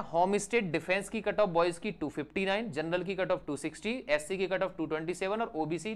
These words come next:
टू फिफ्टी फ़ोर। ये ओबीसी कुंजपुरा में आपका दो सौ पचास से नीचे आ जाएगा। नेक्स्ट ये यहाँ पे आप वीडियो को पॉज करना है,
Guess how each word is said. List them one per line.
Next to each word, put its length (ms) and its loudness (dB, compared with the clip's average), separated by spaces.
टू 140 -2
फिफ्टी 340 -4
फ़ोर। 260 -4
ये 100 6
ओबीसी 420 4
कुंजपुरा 460 4
में 180 2
आपका 400 4
दो 160 0
सौ 120 -4
पचास 320 2
से 80 0
नीचे 240 0
आ 200 6
जाएगा। 360 2
नेक्स्ट 420 2
ये 320 8
यहाँ 220 4
पे 100 4
आप 140 10
वीडियो 240 6
को 120 2
पॉज 300 6
करना 320 2
है, 180 -2